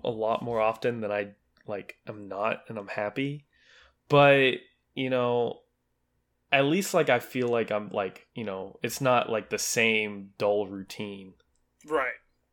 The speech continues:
Speaker 1: That, you know, Overwatch just feels, it feels like a drag a lot of the time.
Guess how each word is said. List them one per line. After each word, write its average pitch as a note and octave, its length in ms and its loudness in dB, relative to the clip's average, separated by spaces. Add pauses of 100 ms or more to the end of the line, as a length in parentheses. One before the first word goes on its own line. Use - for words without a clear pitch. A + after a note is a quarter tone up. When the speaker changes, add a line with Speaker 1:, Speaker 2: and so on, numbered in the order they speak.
(760)
Speaker 1:
That, G#2 400 2
you B2+ 160 -4
know, A2 180 -6
Overwatch C#3+ 600 4
just - 220 -6
feels, A2 720 0
it B2+ 180 0
feels D#3 320 2
like B2 200 0
a G2 60 -2
drag G2 560 -4
a - 60 -6
lot G2 240 -6
of G2+ 60 -8
the G2 80 -16
time. - 400 -12